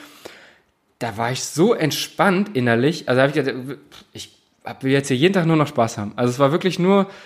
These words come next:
ich mach mir keinen Druck, ich mach mir keinen Stress, ich komm hierher und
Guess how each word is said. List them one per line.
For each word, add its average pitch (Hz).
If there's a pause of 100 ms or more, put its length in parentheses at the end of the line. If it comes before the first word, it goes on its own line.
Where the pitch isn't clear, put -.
(140)
ich 131
mach 160
mir 170
keinen 190
Druck, 170
ich 156
mach 151
mir 156
keinen 170
Stress, 151
ich -
komm 160
hierher 143
und 135